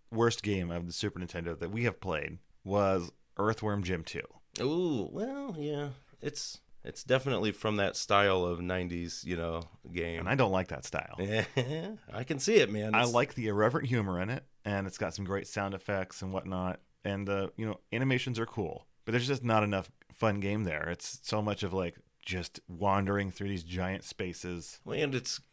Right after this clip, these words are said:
Speaker 1: The play control is sloppy.
Speaker 2: the Earthworm Jim series in general kind of has a bit of Battletoads disease where,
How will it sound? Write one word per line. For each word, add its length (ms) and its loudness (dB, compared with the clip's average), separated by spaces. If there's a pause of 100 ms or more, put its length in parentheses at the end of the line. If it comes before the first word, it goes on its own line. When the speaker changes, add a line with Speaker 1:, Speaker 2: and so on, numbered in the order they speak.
(120)
Speaker 1:
The 60 -20
play 240 4
control 380 2
is 100 -2
sloppy. 560 -2
Speaker 2:
the 140 -2
Earthworm 520 2
Jim 320 0
series 540 0
in 80 -8
general 320 -4
kind 240 -6
of 100 -8
has 180 -8
a 40 -10
bit 220 -2
of 180 -8
Battletoads 720 -2
disease 540 -6
where, 380 -4